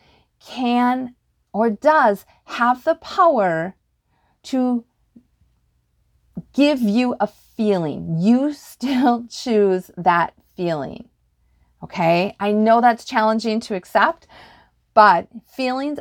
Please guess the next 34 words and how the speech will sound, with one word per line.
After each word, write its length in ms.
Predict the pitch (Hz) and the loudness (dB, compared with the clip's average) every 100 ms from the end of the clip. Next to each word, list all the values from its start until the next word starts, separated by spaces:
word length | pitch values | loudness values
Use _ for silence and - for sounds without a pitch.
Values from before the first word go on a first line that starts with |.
| - | -4
are 200 | 214 202 | -2 0
one 180 | 202 220 | -2 -2
hundred 400 | 233 208 233 233 | -2 -2 -4 -4
percent 520 | 285 - 208 185 - - | -8 -2 -2 -2 -6 -12
your 480 | 160 175 175 180 | -4 2 2 2
responsibility. 1300 | 190 196 - 170 165 175 - 156 160 147 - - - - _ _ _ _ _ _ _ | 0 -6 -6 -6 -6 -8 -12 -8 -6 -6 -10 -14 -20 -20 _ _ _ _ _ _ _
You 340 | 165 156 202 220 | -4 0 2 2
get 220 | 254 254 | -2 -6
to 160 | 285 240 | -10 -10
choose 500 | - 233 208 185 - | -8 -2 -2 -2 -8
how 380 | - 185 170 170 | -6 0 0 0
you 160 | 170 | -4
want 300 | 160 147 151 | -2 -2 -4
to 80 | - | -10
feel. 460 | - 147 - - - _ - - - - _ _ _ _ | -16 -10 -8 -10 -14 _ -20 -20 -20 -20 _ _ _ _
So 420 | - 311 208 165 - 196 | 0 4 4 2 -6 -10
again, 380 | 226 233 262 202 | -6 -2 -2 0
that 180 | 190 202 | -4 -6
question 500 | - 285 - 240 196 | -4 -4 -4 -6 -2
is, 360 | 165 160 156 - _ | -2 -2 -4 -12 _
what 360 | 185 202 214 - | -6 -4 -6 -8
do 280 | - 285 311 | -4 -2 0
you 180 | 302 330 | 0 0
need 320 | 277 208 208 - | 2 2 0 -4
to 140 | 247 | -6
learn 460 | 202 180 170 165 - | -4 -2 -2 -6 -10
from 500 | _ - 170 170 185 | _ 0 2 2 -2
the 100 | 190 | -6
feelings 720 | - - 170 156 151 151 156 - _ _ _ _ | -8 -10 -8 -6 -6 -10 -12 -20 _ _ _ _
that 400 | - 160 170 - | -14 -2 0 2
you're 180 | 160 147 | 0 -4
experiencing? 540 | 147 - 147 139 139 | -6 -12 -14 -14 -12
Or 60 | 147 | -10
what, 340 | 175 214 240 | 0 0 0